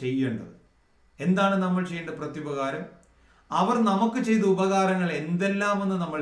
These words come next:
ധ്യാനിക്കണം. അവർ നമുക്ക് ചെയ്ത ഉപകാരങ്ങൾ, നന്മകൾ എന്തെല്ലാമെന്ന് നമ്മളൊന്ന് ഓർത്തെടുക്കണം. അവർ നമുക്ക് ഭക്ഷണം തന്നു, വസ്ത്രം തന്നു, പാർപ്പിടം തന്നു, വസ്തുവകകൾ തന്നു. ഇത് ഒന്ന് ഓർത്തെടുക്കുമ്പം ഇതില്ലാത്തവർക്ക്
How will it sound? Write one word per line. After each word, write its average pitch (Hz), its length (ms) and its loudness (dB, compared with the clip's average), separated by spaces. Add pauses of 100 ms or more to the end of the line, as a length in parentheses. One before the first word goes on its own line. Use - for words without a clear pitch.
(120)
ധ്യാനിക്കണം. 113 480 -8 (680)
അവർ 220 120 4 (140)
നമുക്ക് 214 360 0
ചെയ്ത 214 180 4 (200)
ഉപകാരങ്ങൾ, 196 560 0 (140)
നന്മകൾ 185 420 -2 (100)
എന്തെല്ലാമെന്ന് 190 640 0
നമ്മളൊന്ന് 175 300 -2
ഓർത്തെടുക്കണം. 151 580 -8 (480)
അവർ 131 180 -6
നമുക്ക് 151 260 -2
ഭക്ഷണം 170 400 -4
തന്നു, 170 220 -4 (300)
വസ്ത്രം 170 520 -6
തന്നു, 175 220 -2 (180)
പാർപ്പിടം 165 500 -6
തന്നു, 175 240 -2 (200)
വസ്തുവകകൾ 190 640 -2 (100)
തന്നു. 110 220 -8 (1400)
ഇത് 220 180 2 (260)
ഒന്ന് 165 160 -8 (100)
ഓർത്തെടുക്കുമ്പം 131 760 -4 (1300)
ഇതില്ലാത്തവർക്ക് 135 1040 -6